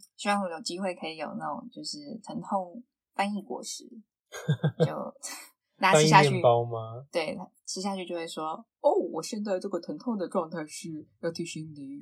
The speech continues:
Speaker 1: 好好的睡觉。”哈哈哈。
Speaker 2: <laughs> 好，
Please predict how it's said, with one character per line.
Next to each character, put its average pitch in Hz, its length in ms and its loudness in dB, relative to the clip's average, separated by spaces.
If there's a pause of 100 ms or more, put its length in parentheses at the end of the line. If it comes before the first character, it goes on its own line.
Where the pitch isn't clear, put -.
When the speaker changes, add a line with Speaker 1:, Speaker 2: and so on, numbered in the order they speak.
Speaker 1:
好 139 100 -4
好 160 180 -4
的 170 120 -6
睡 185 220 -6
觉。” 160 220 -4 (160)
哈 - 120 -14
哈 - 120 -16
哈。 - 280 -14
Speaker 2:
<laughs> - 60 -20 (3750)
好， - 520 2